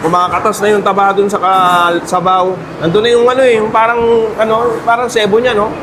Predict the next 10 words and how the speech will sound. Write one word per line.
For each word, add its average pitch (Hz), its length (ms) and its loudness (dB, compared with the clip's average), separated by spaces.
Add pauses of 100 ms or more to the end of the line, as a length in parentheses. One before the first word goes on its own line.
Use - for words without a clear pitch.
(440)
Nandun 196 160 -2
na, 220 240 0
lasa 208 320 0
na 214 80 -2
yung, 208 240 -2
ano, 208 160 -2 (160)
sabaw. 190 320 -2 (640)
Malasa 202 400 -2
talaga. 196 320 -2 (4000)
Ah. 156 240 -2